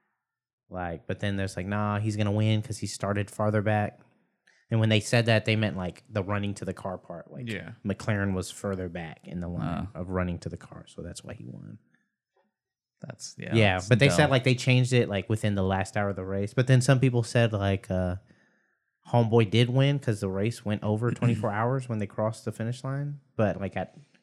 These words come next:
Speaker 1: whatever the time, I think they said, like, four P M, he was in the lead still, so he should be the
Speaker 2: Ah,
Speaker 1: winner.
Speaker 2: okay.
Speaker 3: Well, apparently he was still inducted into the Racing Hall of Fame and
Speaker 2: Of
Speaker 3: everything,
Speaker 2: course.
Speaker 3: so,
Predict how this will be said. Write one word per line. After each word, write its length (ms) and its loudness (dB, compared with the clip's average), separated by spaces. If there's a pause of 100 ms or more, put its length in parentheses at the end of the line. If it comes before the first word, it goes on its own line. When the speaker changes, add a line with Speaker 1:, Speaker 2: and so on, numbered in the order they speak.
(120)
Speaker 1:
whatever 260 2
the 80 0
time, 160 -12
I 40 -12
think 200 -8
they 60 -8
said, 160 -6
like, 140 -8
four 200 -4
P 200 -4
M, 260 -2 (220)
he 140 0
was 300 2
in 80 -2
the 80 -2
lead 240 -2
still, 280 -6
so 160 -8
he 120 -2
should 200 -2
be 120 0
the 80 -6
Speaker 2:
Ah, 60 -4
Speaker 1:
winner. 200 -2
Speaker 2:
okay. 300 -10 (2000)
Speaker 3:
Well, 260 2 (360)
apparently 500 4
he 100 6
was 280 6
still 420 4
inducted 400 4
into 240 2
the 320 4 (540)
Racing 360 0
Hall 240 -2
of 60 -4
Fame 460 -2
and 100 -2
Speaker 2:
Of 40 -4
Speaker 3:
everything, 80 -4
Speaker 2:
course. 400 4
Speaker 3:
so, 320 -2